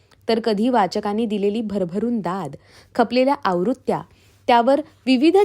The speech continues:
ठिकाणी लिहून येणं, बोललं जाणं, परिसंवादांमध्ये, चर्चांमध्ये महत्त्वाचा भाग बनणं, अनुवादित होणं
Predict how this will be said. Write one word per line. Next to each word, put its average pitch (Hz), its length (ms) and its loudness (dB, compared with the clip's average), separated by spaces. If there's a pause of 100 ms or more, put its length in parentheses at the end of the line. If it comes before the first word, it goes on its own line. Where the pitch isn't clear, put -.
ठिकाणी 285 400 0
लिहून 240 300 0
येणं, 160 220 -4 (560)
बोललं 196 360 2
जाणं, 208 280 -6 (560)
परिसंवादांमध्ये, 240 1120 0
चर्चांमध्ये 190 880 -2
महत्त्वाचा 220 640 -4
भाग 196 260 -6
बनणं, 156 360 -8 (840)
अनुवादित 247 500 2
होणं 165 220 -6